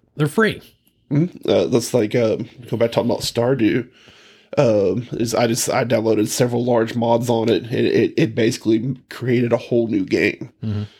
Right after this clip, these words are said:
Speaker 2: So it, it more than doubled the size of it from its original vanilla form.
Speaker 1: Right.
Speaker 2: So it's like going back and playing it again. It's like, yeah, sure, I've played this many times, <clears throat> but it's like playing it this way is like, it's all new, basically.
Speaker 1: Yeah. And one hot point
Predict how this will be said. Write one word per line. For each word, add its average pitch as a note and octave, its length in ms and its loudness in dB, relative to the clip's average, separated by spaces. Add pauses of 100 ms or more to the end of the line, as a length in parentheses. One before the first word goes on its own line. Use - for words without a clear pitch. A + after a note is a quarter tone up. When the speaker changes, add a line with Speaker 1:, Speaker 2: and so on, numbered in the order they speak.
(120)
Speaker 2:
So A#2+ 240 2
it, G#2+ 220 2
it C3 80 2
more B2+ 180 4
than A#2+ 220 -2
doubled A#2+ 340 2
the B2+ 80 -2
size A#2+ 400 0
of A2 140 0
it - 100 -4
from A#2+ 220 -4
its - 180 -6
original A#2+ 460 -2
vanilla A#2+ 340 2
form. F#2+ 520 -6
Speaker 1:
Right. A2 180 -4 (160)
Speaker 2:
So B2+ 200 0
it's A#2+ 120 0
like G2+ 120 0
going A2+ 200 2
back A#2+ 160 0
and A#2 100 -4
playing A#2 200 2
it G#2+ 40 2
again. B2 340 2
It's G#2 120 -4
like, - 180 -6
yeah, A2+ 180 0
sure, F#3+ 300 -4
I've A#2 140 -14
played B2 240 0
this A#2+ 340 -2 (240)
many B2+ 560 -2
times, G2 640 -6 (360)
<clears throat> - 340 -20
but B2+ 560 2
it's A#2+ 220 2
like A2+ 180 2
playing C#3 220 2
it G2 100 -2
this A#2 200 2
way A#2 280 2
is B2 160 0
like, G#2+ 280 -2
it's - 140 -6
all A2 160 2
new, B2 240 -2
basically. - 640 -10
Speaker 1:
Yeah. - 100 -4 (420)
And A#2+ 380 0
one B2 240 2
hot B2 300 -2
point G#2+ 360 -2